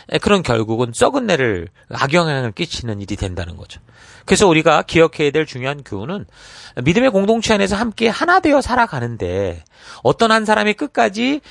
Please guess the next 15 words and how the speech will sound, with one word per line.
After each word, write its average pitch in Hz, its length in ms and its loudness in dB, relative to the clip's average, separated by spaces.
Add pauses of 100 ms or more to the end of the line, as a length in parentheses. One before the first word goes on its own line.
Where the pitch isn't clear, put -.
(160)
자신의 196 420 0
욕심만을 190 760 2
고집하는 139 600 -2
거는 113 400 -2 (360)
그 214 180 4
스스로에게만 240 1080 2
피해가 233 440 0
있는 143 260 -4
게 123 80 -4
아니라 95 300 -4
결국 160 360 0
그가 165 240 0
속한 175 300 -4
공동체의 143 720 -4
패배와 214 420 2